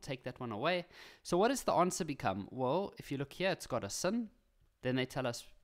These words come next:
"Please open a bracket." So we open a bracket.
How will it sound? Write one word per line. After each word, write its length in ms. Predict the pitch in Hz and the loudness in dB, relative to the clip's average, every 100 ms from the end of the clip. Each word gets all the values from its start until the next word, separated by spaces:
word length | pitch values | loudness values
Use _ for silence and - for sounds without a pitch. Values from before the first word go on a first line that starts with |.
| _ - | _ -8
"Please 240 | - 285 | -4 0
open 260 | 123 - - | 0 -2 -6
a 60 | 92 | -4
bracket." 480 | 113 131 143 - - | -4 -4 -8 -10 -14
So 140 | - | -14
we 100 | 101 - | -10 -8
open 260 | 120 104 | -8 -10
a 40 | 98 | -8
bracket. 420 | 90 - - | -10 -12 -18